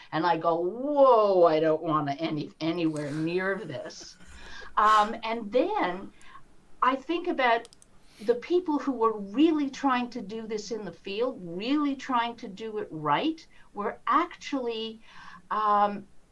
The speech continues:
punished for doing it in that way. They were not rewarded. So it makes me,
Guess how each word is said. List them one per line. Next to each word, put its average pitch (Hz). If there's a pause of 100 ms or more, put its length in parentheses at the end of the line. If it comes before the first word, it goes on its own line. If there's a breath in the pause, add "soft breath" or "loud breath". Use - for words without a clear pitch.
(100)
punished - (540)
for 208
doing 175
it 131
in 165
that 139
way. 135 (120)
They 240
were 247
not 165 (140)
rewarded. 135 (580 soft breath)
So 214 (800 soft breath)
it 269
makes 262
me, 233